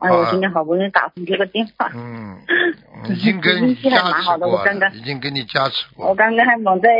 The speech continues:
Speaker 1: 求那个观世音菩萨保佑我。
Speaker 2: 嗯，你本来这个命啊，你本来个命啊，在前年就要走掉了。
Speaker 1: 我本来我的命前年就要走掉的。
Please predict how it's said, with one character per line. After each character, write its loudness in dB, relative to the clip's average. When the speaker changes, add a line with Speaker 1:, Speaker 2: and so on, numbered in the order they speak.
Speaker 1:
求 2
那 4
个 4
观 0
世 -4
音 0
菩 -4
萨 2
保 2
佑 2
我。 4
Speaker 2:
嗯， -8
你 -2
本 0
来 2
这 -4
个 2
命 -2
啊， -2
你 -2
本 4
来 4
个 2
命 2
啊， 4
在 0
前 0
年 2
就 2
要 4
走 -2
掉 4
了。 -6
Speaker 1:
我 2
本 0
来 4
我 2
的 2
命 4
前 2
年 4
就 4
要 6
走 4
掉 4
的。 2